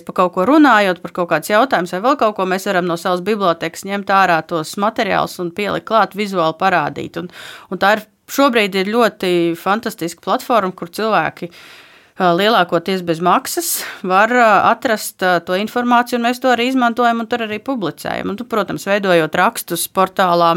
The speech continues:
medībām punkts L V vai, ā, vai arī liekot žurnālā, kur mēs arī varam pielikt Q R kodus klāt, kas cilvēkiem patiesībā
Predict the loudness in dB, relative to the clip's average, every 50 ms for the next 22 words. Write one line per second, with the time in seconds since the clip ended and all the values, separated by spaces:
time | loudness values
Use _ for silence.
0 | 2 0 0 0 0 2 0 0 0 -4 -8 -8 -4 -2 -2 0 0 2 2 4
1 | 4 2 2 2 2 2 0 -2 -4 -10 -20 -20 -20 -20 -20 -20 -20 -20 -20 _
2 | _ 2 4 4 6 4 4 2 2 2 2 4 2 2 2 0 0 0 -2 -2
3 | -2 -2 -2 0 2 4 4 6 6 6 6 6 4 4 2 2 0 -2 -2 -2
4 | -2 -2 -2 -4 -2 0 0 -2 -2 -2 -2 -2 -2 -2 -2 -4 -2 0 2 4
5 | 2 2 2 -2 -2 -2 -2 -4 -8 -8 -4 -4 -4 -4 -6 -10 -16 -14 -10 -8
6 | -4 -4 -2 -2 -4 -4 -8 -10 -10 -10 -12 -8 -8 -8 -8 -6 -8 -10 -8 -8
7 | -8 -6 -2 -2 0 0